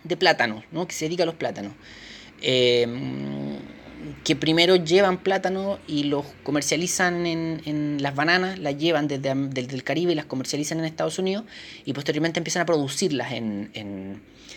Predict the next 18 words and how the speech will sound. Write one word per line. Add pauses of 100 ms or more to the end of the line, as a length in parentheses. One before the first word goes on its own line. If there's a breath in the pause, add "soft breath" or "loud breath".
(520 loud breath)
en, (760)
en
el
mismo
Caribe
para
llevarlas
a
Estados
Unidos. (720 loud breath)
Y
la
United
Fruit
Company
aplicaba
un
método